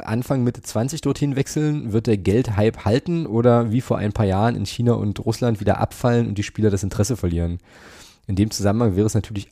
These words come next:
auch interessant, ob die saudi-arabische Liga sich auch,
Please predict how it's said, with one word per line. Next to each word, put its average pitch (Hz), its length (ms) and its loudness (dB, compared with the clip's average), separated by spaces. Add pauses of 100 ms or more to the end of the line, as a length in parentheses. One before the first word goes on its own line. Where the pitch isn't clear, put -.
auch 113 180 4
interessant, 139 480 -2
ob 110 100 -10
die 110 80 -2
saudi-arabische 95 760 0
Liga 113 260 0
sich 101 200 -8
auch, 107 380 0